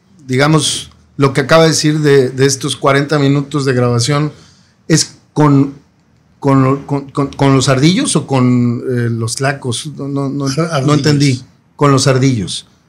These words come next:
Speaker 1: Hay más, hay
Speaker 2: Hay
Speaker 1: más
Speaker 2: más.
Speaker 1: de ese,
Speaker 2: Ujú.
Speaker 1: de ese desayuno.
Speaker 2: Sí, de ese desayuno.
Speaker 1: O sea, está completo el video y con audio, y tú, porque se dijo que era impostado, que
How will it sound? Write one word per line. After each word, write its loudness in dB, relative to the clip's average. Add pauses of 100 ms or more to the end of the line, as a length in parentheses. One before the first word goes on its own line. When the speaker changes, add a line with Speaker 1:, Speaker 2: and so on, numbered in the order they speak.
(140)
Speaker 1:
Hay 4
más, 2
hay -2
Speaker 2:
Hay 0
Speaker 1:
más 2
Speaker 2:
más. -4
Speaker 1:
de -2
ese, -6 (280)
Speaker 2:
Ujú. -6
Speaker 1:
de 4
ese 2 (200)
desayuno. 2 (340)
Speaker 2:
Sí, -6
de -2
ese -4
desayuno. -8 (260)
Speaker 1:
O -10
sea, 0
está -4
completo -4
el -6
video -2
y -2
con -2
audio, 2
y -6
tú, -14
porque -8
se 0
dijo 2
que 2
era 2
impostado, -2
que -10